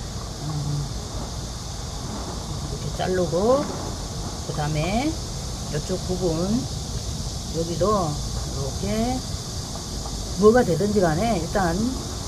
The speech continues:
자르겠습니다. 자,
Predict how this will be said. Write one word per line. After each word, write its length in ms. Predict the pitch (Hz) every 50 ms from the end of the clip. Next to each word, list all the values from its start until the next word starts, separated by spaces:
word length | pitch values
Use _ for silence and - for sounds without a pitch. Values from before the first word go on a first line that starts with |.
| - - -
자르겠습니다. 720 | - 175 196 240 254 262 - - - 151 151 143 147 147 - - - - - - - - - - - - - - - - - - - - - - - - - - - - - - - - - - - - - - - - - - - - -
자, 400 | - 135 135 139 147 165 196 226